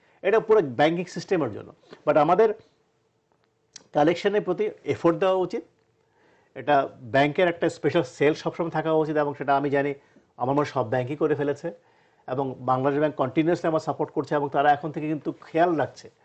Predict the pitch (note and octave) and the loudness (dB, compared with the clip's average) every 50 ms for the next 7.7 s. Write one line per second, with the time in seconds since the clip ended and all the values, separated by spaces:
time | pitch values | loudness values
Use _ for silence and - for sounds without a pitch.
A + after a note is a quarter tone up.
0 | _ _ _ _ _ _ _ - C#3 C#3 D3+ D#3 D#3 E3 D#3+ D#3 D3 F3+ F#3 E3+ | _ _ _ _ _ _ _ -2 2 4 4 4 4 4 2 2 2 2 2 2
1 | F3+ F3 D#3+ D3+ D3 C#3+ - D#3+ D3 C#3 C3 A#2 A2+ B2+ B2+ B2+ B2 _ _ _ | 2 2 2 2 0 0 0 -2 -2 -2 -2 0 0 0 -2 -2 -4 _ _ _
2 | _ _ _ _ - - A2 A2 C#3 D3+ D#3 D3+ C3 C3 D3+ E3 F3+ E3 C3+ C3+ | _ _ _ _ -18 -6 2 4 6 6 6 4 4 4 4 4 4 2 2 2
3 | C3 D3 D3 G#3+ G3+ G3 F#3 C3+ - - - - - _ _ _ _ _ _ _ | 2 4 2 2 2 4 2 2 2 -2 -16 -18 -20 _ _ _ _ _ _ _
4 | _ _ _ _ - - - D#3+ D#3 F3+ A3 G#3+ F#3 E3+ A3 A3 G#3+ - G3+ F3 | _ _ _ _ -10 -2 2 2 4 4 2 2 2 2 4 4 4 4 2 0
5 | - F3 D3+ D#3 D3+ D3+ C3 B2+ C3+ C3+ C3+ B2+ A#2 - B2+ A2 - - - G#2+ | 0 0 0 0 0 0 0 0 2 2 0 0 0 -2 -6 -6 -8 -16 -18 -18
6 | G2 _ _ _ _ _ _ _ _ _ - - D3+ B2+ E3 E3 D#3 D3 D3 C3+ | -18 _ _ _ _ _ _ _ _ _ -6 -4 0 2 4 4 4 4 2 0
7 | C#3 C3 B2+ B2 A#2 G#2 A2+ G#2+ G#2 - - - G#2 G2+ | 0 -2 -2 -4 -4 -4 -6 -8 -8 -12 -16 -20 -20 -20